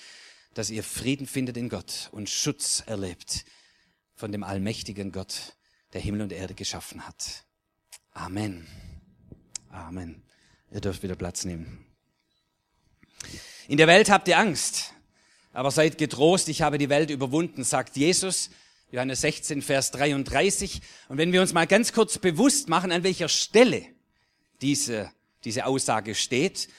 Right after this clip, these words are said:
dann wird sie noch gewaltiger. Denn es ist eine Stelle, nachdem Jesus von Kapitel dreizehn an bis Kapitel sechzehn eine lange Zeit mit den Jüngern verbracht hat.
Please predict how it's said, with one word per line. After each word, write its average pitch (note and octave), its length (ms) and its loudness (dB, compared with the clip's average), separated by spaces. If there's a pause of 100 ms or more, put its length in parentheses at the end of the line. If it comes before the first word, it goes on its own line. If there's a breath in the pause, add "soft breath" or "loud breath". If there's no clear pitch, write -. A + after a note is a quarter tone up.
(140)
dann C#3 200 0
wird F3 140 -2
sie E3+ 140 -2
noch E3 240 -2
gewaltiger. D3 720 2 (420 loud breath)
Denn D#3 140 -2
es F#3 100 -2
ist G3 200 -4
eine E3 180 2
Stelle, G3+ 600 2 (720)
nachdem E3+ 540 0 (320)
Jesus F#3 720 0 (800)
von G3+ 340 0
Kapitel F#3 400 2
dreizehn C#3+ 640 -2
an C#3 360 -4 (540)
bis G3 180 -4
Kapitel E3 380 -2
sechzehn C#3 800 -4
eine D3 260 -2
lange G3 420 4
Zeit C#3 440 0
mit C#3 160 -4
den C3+ 140 0
Jüngern D#3 300 -2
verbracht - 540 -6
hat. - 240 -18